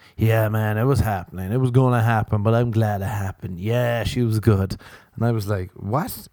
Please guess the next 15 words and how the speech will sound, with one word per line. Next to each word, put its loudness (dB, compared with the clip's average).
I'm 0
right -2
here. -4
Am -2
I -4
a -6
ghost?" -6
What's -6
happening -6
here? -12
I 0
do 0
not 0
see -2
me. 0